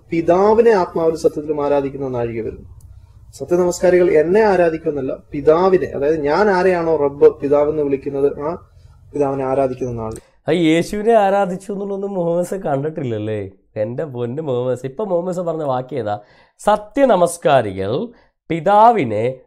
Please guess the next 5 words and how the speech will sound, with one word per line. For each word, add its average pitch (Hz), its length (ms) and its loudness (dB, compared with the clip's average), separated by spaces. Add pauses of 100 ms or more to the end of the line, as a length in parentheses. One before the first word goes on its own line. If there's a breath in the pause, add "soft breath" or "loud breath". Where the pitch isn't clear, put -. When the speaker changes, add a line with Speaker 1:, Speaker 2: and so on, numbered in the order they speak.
Speaker 2:
ആത്മാവിലും 190 680 0
സത്യത്തിലും 156 540 -6
ആരാധിക്കുന്ന 135 680 -2
നാഴിക 123 480 -2 (480 soft breath)
വരുന്നു." 104 1080 -4